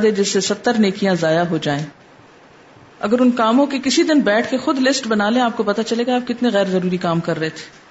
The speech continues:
کبھی ہماری ایک مووی بنا کے ایکشن ری پلے کر کے دکھائی جائے تو ہم خود شرمندہ ہو جائیں کہ یہ کر رہے تھے ہم۔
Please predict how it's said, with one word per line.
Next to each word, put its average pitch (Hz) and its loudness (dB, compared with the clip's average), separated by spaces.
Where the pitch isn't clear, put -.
کبھی 240 2
ہماری 226 2
ایک 254 0
مووی 240 6
بنا 220 0
کے 240 0
ایکشن 220 2
ری 233 2
پلے 262 2
کر 262 0
کے 247 -2
دکھائی 208 0
جائے 247 0
تو 240 -6
ہم 220 -2
خود 254 -2
شرمندہ 202 0
ہو 226 0
جائیں 226 -2
کہ 233 -4
یہ 220 -2
کر 330 2
رہے 330 0
تھے 311 -4
ہم۔ 285 -2